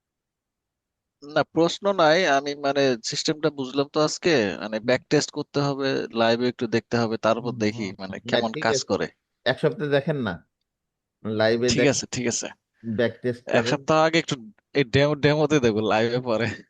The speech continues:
Speaker 2: হ্যাঁ, হ্যাঁ, অবশ্যই।
Speaker 1: ব্যাক
Speaker 2: আগে আপনি
Speaker 1: টেস্ট করবো
Speaker 2: ডে-,
Speaker 1: আর ডেমোতে দেখবো তারপরে।
Speaker 2: আগে ডেমোতে দেখেন আপনি, ঠিক আছে? আহ, কোনো,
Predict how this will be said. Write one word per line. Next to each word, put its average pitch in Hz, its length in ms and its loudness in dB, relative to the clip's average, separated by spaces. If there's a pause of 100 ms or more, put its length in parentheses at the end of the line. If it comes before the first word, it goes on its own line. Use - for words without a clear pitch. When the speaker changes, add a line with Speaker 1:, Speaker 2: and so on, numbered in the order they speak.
(140)
Speaker 2:
হ্যাঁ, 139 320 4
হ্যাঁ, 147 240 2
অবশ্যই। 135 340 2
Speaker 1:
ব্যাক 117 100 4
Speaker 2:
আগে 117 120 -4
আপনি 120 60 0
Speaker 1:
টেস্ট 131 200 -2
করবো 123 200 2
Speaker 2:
ডে-, - 20 4
Speaker 1:
আর - 140 2
ডেমোতে 123 400 -2
দেখবো 92 220 -10
তারপরে। 92 500 -2
Speaker 2:
আগে 120 260 0
ডেমোতে 131 500 2
দেখেন 131 400 0
আপনি, 135 300 -4 (720)
ঠিক 139 200 -2
আছে? 156 260 -2 (600)
আহ, 98 440 0
কোনো, 120 280 2